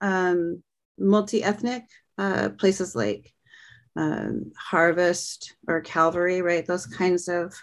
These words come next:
um, big churches that bring in tens of thousands of people on a Sunday. Um, but yeah, also, it's not only that these spaces were white only,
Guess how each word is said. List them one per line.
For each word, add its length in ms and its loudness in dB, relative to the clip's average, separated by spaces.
um, 480 2
big 360 6
churches 720 0
that 380 0
bring 260 6
in 380 6
tens 280 2
of 100 -6
thousands 300 -2
of 80 -10
people 240 0
on 120 2
a 80 2
Sunday. 480 -2
Um, 720 6
but 200 6
yeah, 360 6
also, 240 6
it's 280 4
not 160 6
only 200 6
that 220 2
these 200 2
spaces 520 0
were 460 2
white 760 2
only, 720 0